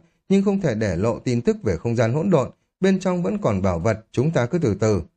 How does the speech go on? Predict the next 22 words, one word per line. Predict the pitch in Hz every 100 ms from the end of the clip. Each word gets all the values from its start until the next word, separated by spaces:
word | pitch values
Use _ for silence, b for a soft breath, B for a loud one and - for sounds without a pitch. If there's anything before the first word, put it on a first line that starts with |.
| _ _ -
Thiên | 196 180
Kình | 143 117
bất | 127
đắc | 135
dĩ | 131 139 208
đành | 170 101 -
phải | 101
đồng | 98 -
ý. | 107 196 269 - _ _ _ _ _ _ _ _ _ -
"Trang | 127
chủ, | 120 110 - - -
bọn | 139 143
họ | 123 127
muốn | 180
làm | 180 107
cái | 165
gì | 143
vậy?" | 92 113 - _ -
Đông | 139 131
Hoàng | 123 90
bối | 98 135
rối, | 139 117 214